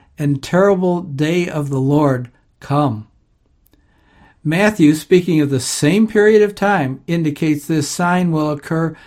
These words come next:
immediately after the tribulation of those days, in Matthew twenty-four, verse twenty-nine. Jeremiah, also speaking of the same time period in history, says,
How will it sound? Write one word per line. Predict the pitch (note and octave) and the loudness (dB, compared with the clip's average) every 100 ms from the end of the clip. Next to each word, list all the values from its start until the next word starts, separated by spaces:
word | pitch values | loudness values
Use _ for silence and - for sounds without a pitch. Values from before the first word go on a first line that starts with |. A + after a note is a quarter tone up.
| - | -18
immediately | C#3+ C#3 C#3 D3+ G#3+ A#3 A#3 - G#3 A3 - | -6 -2 2 2 2 0 -4 -2 -2 -2 -4
after | E3+ F3+ - D3 | -4 -4 -2 -4
the | C3 B2+ | -2 -6
tribulation | - F3 F3 D#3 D#3 D3+ D3 | -4 -4 0 0 0 -2 -2
of | C3 B2 | -4 -2
those | D3 E3+ | 0 0
days, | D3 D#3+ E3 G2+ - _ _ _ _ _ _ | 0 0 0 -4 -12 _ _ _ _ _ _
in | D#3+ C3+ | -4 -2
Matthew | C3+ C#3+ C#3 B2 | 0 -2 -2 -8
twenty-four, | - D3+ C#3 C3+ C#3 B2+ | -6 -4 -2 -2 -4 -4
verse | A#2+ B2 A#2 | -6 -8 -10
twenty-nine. | - C3 A#2+ A#2+ C#3 C#3 A#2 C3+ _ _ _ _ _ _ - - _ | -8 -6 -6 -6 -6 -6 -10 -16 _ _ _ _ _ _ -20 -20 _
Jeremiah, | C3+ D#3 E3+ E3+ F3 F#3 F#3 F3+ | -4 0 0 0 2 2 0 -2
also | E3 F#3+ C4+ - F3+ | 2 2 2 0 0
speaking | C3+ - D#3+ D3+ D3+ C3+ | -2 -2 2 4 4 2
of | C3+ | 0
the | B2+ | -4
same | A2+ - D3 F#3 A3+ A3 | -8 -6 -2 0 0 0
time | G3+ G3 G3 F#3 F3+ | 0 0 0 -2 -4
period | E3+ C#3 B2+ B2 A#2+ - - | -2 0 0 -4 -8 -16 -8
in | D3+ D#3 | -2 0
history, | E3 F#3 F3 C3 A#2+ A#2+ - _ | 0 0 -4 -8 -10 -12 -20 _
says, | - D#3+ D3 C#3 C3 | -8 -2 0 0 -4